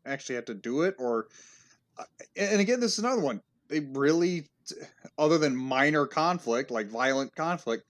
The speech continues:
they solved it peacefully.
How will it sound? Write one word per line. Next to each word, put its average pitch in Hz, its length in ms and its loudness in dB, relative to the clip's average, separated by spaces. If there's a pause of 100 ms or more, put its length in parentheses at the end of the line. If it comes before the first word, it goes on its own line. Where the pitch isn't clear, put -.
(920)
they 117 120 -4
solved 107 520 -4
it 147 160 4
peacefully. 160 520 0